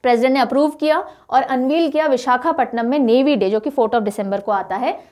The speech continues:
president standard and color and Indian Navy crest। अब इसकी जो डिटेल है, वो हम यहाँ देखते हैं। प्रेसिडेंट कलर्स और, अ, स्टैंडर्ड जो हैं, वो best performing units of the force को दिए जाते हैं। नई डिज़ाइन के अंदर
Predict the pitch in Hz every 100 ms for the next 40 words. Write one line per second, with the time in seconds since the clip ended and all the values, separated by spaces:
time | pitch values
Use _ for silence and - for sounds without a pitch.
0 | - 240 226 247 247 220 196 208 208 277
1 | 403 220 180 196 214 214 247 214 190 185
2 | 175 359 - - _ - 135 131 - _
3 | _ _ _ _ _ _ _ - 320 320
4 | 311 359 359 330 302 285 311 339 285 392
5 | - - 240 247 370 523 247 240 208 151
6 | - - 151 262 277 285 415 392 302 302
7 | 381 370 254 277 311 262 247 247 247 254
8 | 311 277 311 302 320 285 220 339 - 262
9 | 262 254 277 233 247 262 233 240 226 214
10 | 220 185 180 202 185 214 269 - - _
11 | 233 269 392 330 247 233 247 294 254 226
12 | 330